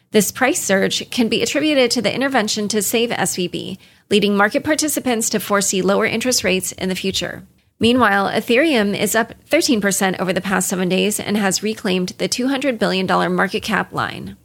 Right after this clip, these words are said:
Euler Finance loses almost two hundred million dollars in a hack.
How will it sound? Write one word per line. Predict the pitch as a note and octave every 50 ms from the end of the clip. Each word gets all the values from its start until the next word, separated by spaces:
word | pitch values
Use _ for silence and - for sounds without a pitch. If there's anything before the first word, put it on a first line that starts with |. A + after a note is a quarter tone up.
| _ _ _ _ _ _ _ _ _ _ _ _ -
Euler | F#3+ G3 F#3+ G3+ F#3+ G3
Finance | - A#3 G#3 A3 A#3 C4+ E4 F4 - -
loses | - A3 A3 A3 B3 A3+ -
almost | - G#3+ G#3 G3+ G3+ -
two | - D4 D4+
hundred | D#4+ D#4+ D#4+ E4+ B3+
million | A3+ G#3+ A3 A#3 B3
dollars | G#3 G3 F#3 G#3 A3 G#3+ -
in | F#3+ F3+
a | A3
hack. | G#3+ G3+ F3 E3+ - - - -